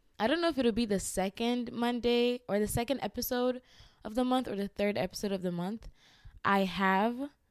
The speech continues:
such, uh, such,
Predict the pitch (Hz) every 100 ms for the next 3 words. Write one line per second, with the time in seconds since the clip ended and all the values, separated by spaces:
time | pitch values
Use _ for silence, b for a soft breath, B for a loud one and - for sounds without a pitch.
0 | _ _ - - - - - 269 269 220
1 | - - - - _ - 381 415 381 403
2 | 381 - - - - - - - 339 359
3 | 320 - - - -